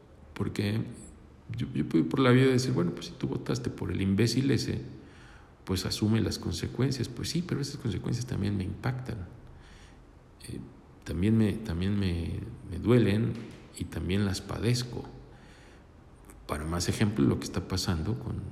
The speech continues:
la situación de covid. Si estas personas asumieran su carácter de personas y fueran responsables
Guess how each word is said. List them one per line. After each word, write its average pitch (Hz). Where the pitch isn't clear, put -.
la 87
situación -
de -
covid. -
Si 85
estas 90
personas 113
asumieran 95
su 92
carácter 90
de 95
personas 110
y -
fueran 85
responsables 113